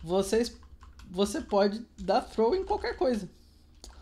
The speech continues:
Então eu posso dar throw em quatro, por exemplo.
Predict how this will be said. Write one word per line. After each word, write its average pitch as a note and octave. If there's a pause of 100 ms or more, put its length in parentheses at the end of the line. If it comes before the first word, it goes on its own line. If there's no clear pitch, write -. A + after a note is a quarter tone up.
(260)
Então A#3+
eu A#3
posso G#3
dar A3
throw G#3+
em A3
quatro, F#3+
por B2+
exemplo. A#2+